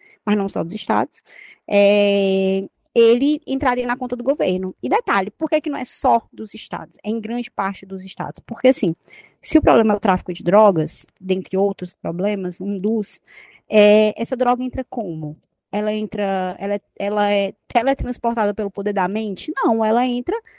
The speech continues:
pelos portos, ela entra pelos aeroportos. Então, essa fiscalização é feita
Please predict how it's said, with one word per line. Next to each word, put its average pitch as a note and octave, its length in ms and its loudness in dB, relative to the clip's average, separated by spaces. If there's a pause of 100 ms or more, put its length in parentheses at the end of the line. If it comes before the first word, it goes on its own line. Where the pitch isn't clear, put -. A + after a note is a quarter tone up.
(120)
pelos C#4+ 260 0
portos, B3+ 840 4
ela A3 200 -4
entra A3 180 -14
pelos G3 260 -14
aeroportos. A3 1120 -2
Então, G#3 300 -16 (360)
essa A3+ 200 -4
fiscalização G#3+ 760 -4
é G#3 100 -4
feita B3 840 0